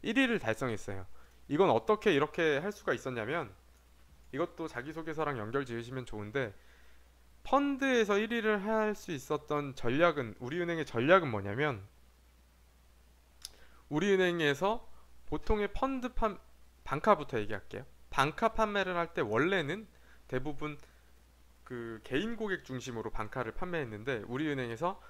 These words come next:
법인을 중심으로 방카를 판매하기 시작합니다. 그래서 그 자회사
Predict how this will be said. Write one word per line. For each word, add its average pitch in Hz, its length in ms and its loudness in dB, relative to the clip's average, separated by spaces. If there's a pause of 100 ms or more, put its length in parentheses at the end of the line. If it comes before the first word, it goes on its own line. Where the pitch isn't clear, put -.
(160)
법인을 190 420 0
중심으로 120 580 -6
방카를 110 560 -6
판매하기 170 520 -4
시작합니다. 101 640 -10 (1040)
그래서 170 640 0 (1600)
그 113 640 -4
자회사 156 680 2